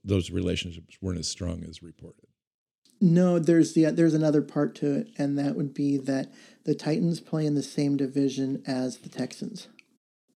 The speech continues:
Speaker 2: which were the team that drafted him first overall and then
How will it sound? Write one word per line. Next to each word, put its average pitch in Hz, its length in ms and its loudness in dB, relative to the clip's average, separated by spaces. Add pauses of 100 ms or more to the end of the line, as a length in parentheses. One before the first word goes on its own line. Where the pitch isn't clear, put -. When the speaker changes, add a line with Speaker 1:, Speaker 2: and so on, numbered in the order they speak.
(720)
Speaker 2:
which 147 180 -2
were 147 100 4
the 139 80 0
team 175 280 2
that 156 140 0
drafted 151 440 0
him 160 220 0
first 151 340 -2
overall 135 720 0
and 135 260 -2
then 135 540 0